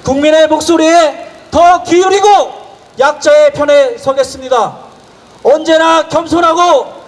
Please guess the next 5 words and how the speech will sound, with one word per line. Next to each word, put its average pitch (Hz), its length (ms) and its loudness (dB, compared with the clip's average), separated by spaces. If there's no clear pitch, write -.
성실하게 349 840 -2
일하는 370 480 0
서민의원, 339 840 0
젊은 339 500 -2
일꾼, 359 560 0